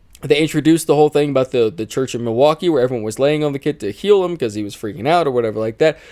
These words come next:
So we're all, it's supposed to be, they've set it up where we as the viewer are supposed to think the kid is out of control. This was a subduing gone wrong, combined with some faith healing, which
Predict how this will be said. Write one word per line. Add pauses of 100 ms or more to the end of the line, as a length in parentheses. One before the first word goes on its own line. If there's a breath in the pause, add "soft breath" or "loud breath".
(160 loud breath)
So
we're
all,
it's
supposed
to
be,
they've
set
it
up
where
we
as
the
viewer
are
supposed
to
think (440 soft breath)
the
kid
is
out
of
control.
This
was
a
subduing
gone
wrong,
combined
with
some
faith
healing,
which